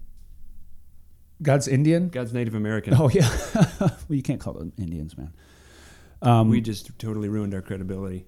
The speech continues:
Speaker 1: Yeah, it's all down the
Speaker 2: This won't be on N P R.
Speaker 1: I'm trying to think what, uh,
Speaker 2: So, so we were, we were talking about then, uh, over the nations, you know,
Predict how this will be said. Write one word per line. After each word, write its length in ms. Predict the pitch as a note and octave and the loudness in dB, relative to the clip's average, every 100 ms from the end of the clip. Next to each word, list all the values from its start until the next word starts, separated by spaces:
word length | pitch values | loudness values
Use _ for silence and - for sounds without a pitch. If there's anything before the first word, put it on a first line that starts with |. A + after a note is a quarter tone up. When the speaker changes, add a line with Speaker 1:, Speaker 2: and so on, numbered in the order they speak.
| - | 0
Speaker 1:
Yeah, 280 | B2 G#2 E2+ | 4 4 2
it's 140 | G2+ G#2 | -4 -2
all 160 | F#2+ | -2
down 260 | F#2 G2 F2+ | -2 -4 -4
the 140 | F2 - - - - - | -6 -10 -18 -20 -20 -10
Speaker 2:
This 240 | A#2 A2+ | -6 -4
won't 160 | A#2+ G#2+ | -4 -2
be 120 | G#2 | -2
on 100 | F#2+ | -2
N 140 | F#2+ F#2 | -4 -4
P 140 | F#2+ | -6
R. 220 | F#2 F#2 - - | -6 -6 -10 -18
Speaker 1:
I'm 60 | - | -8
trying 180 | - A#3+ | -2 0
to 40 | |
think 140 | G3 D#3+ | 2 6
what, 140 | D3 | 8
uh, 280 | C3+ A#2 A2+ - _ _ _ _ _ | 8 8 4 -2 _ _ _ _ _
Speaker 2:
So, 360 | - G3+ F#3 F3+ | 2 4 6 4
so 180 | - G3 | 2 4
we 160 | G3 | 6
were, 160 | A#3 G#3 | 8 6
we 220 | G3+ G3+ | 6 2
were 60 | G3+ | 2
talking 220 | - C#4 | 4 0
about 240 | F#3+ D#3+ C#3 | 2 0 2
then, 440 | C#3+ C#3 - A#2+ | 0 0 -4 -14
uh, 460 | G#2+ G#2+ - - - - | -16 -18 -20 -20 -20 -8
over 220 | E3 D#3+ | -4 -2
the 80 | C3+ | 0
nations, 640 | C3 F3 - A#2 G#2+ - - - - - - | 0 0 0 -2 -4 -6 -16 -18 -20 -14 -6
you 100 | C3 | -4
know, 280 | C3 B2 | -2 -4